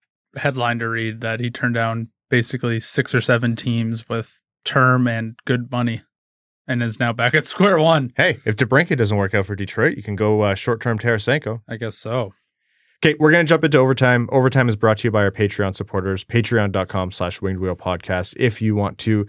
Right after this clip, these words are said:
Speaker 2: support the show for the benefits we talked about before, it helps us grow the show. It helps us support the Jamie Daniels Foundation, run Winged Wheel Podcast Nights at the L C A in,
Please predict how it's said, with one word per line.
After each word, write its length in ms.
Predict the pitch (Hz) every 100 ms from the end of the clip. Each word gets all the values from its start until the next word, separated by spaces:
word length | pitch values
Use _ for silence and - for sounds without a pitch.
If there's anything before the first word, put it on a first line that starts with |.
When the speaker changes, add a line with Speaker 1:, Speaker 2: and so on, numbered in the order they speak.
| - _ -
Speaker 2:
support 400 | 123 - - -
the 60 |
show 260 | 104 135 135
for 100 | 123
the 80 | 104
benefits 380 | 123 120 117
we 80 | 117
talked 260 | 101 113 107
about 200 | 110 92
before, 580 | 90 - 147 143 139 - _ _ 104
it 80 |
helps 240 | 113 107 98
us 100 | 92
grow 220 | 120 117
the 80 | 107
show. 260 | - 110
It 60 | 101
helps 260 | 101 - 98
us 80 |
support 320 | - 98 101 90
the 80 |
Jamie 300 | 98 104 95
Daniels 400 | 87 104 101 95
Foundation, 680 | - 95 95 92 98 92 95 - _ _ -
run 260 | 107 104
Winged 160 | 104 107
Wheel 160 | 104 98
Podcast 520 | 98 92 - 92 -
Nights 200 | 92 -
at 60 |
the 100 | 92
L 100 | 92
C 220 | 87 98 95
A 140 | 95 95
in, 140 | 92